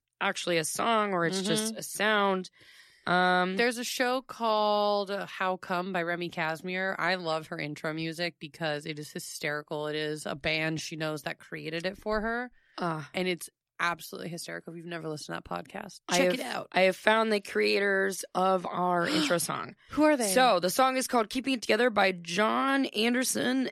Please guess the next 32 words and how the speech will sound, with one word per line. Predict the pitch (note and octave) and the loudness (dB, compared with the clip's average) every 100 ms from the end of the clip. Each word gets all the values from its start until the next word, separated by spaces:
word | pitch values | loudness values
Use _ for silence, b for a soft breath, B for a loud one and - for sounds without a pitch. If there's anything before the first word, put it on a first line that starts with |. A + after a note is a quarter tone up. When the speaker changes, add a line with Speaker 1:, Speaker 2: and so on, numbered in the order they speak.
| - | 0
Speaker 1:
and | F#3+ F#3+ | 2 2
Elizabeth | - F#3 G3 G#3+ G#3 A#3 B3 - _ _ _ _ _ _ _ _ | 0 0 0 -2 2 4 4 0 _ _ _ _ _ _ _ _
Riordan. | - F#3 F#3+ G#3 F#3 - - - F3 | 0 2 4 2 0 -2 -8 -10 -6
Speaker 2:
I | |
did | E3+ E3+ | -4 -2
know | D#3 | -4
this. | D3 D3 - - | -4 -6 -8 -10
I | |
did | D#3+ E3+ | -6 -4
know | D#3 D3+ | -4 -6
it | |
was | D3+ | -6
John | D3+ C#3+ | -6 -6
Anderson. | C#3+ C#3+ - D#3 - E3 | -8 -12 -10 -10 -10 -6
Speaker 1:
Yes. | F3+ F3 F3+ - | 0 0 0 -4
Speaker 2:
I | F3 | -4
did | D#3+ D#3 | -4 -4
know | D#3 | -6
this. | E3 F3 | -8 -6
I | F3 | -4
think | G3 | -2
it's | G3+ | 2
Speaker 1:
So | G3+ | 4
Speaker 2:
Elizabeth | G3 G3 D#3+ | 6 4 0
singing. | - E3+ D3+ C#3+ D3 - | -2 -4 -4 -8 -10 -2
Speaker 1:
Yes. | F#3+ - - | 0 0 -2
So | - F3+ | -2 0
they | F#3 G3 | 2 2
created | - F#3+ F#3+ F#3+ | 0 -2 -2 -4
the | F#3 | -6
song | F#3 F#3+ F#3+ | -2 -2 0
together | F#3 F3+ F3+ F3 | 0 2 4 2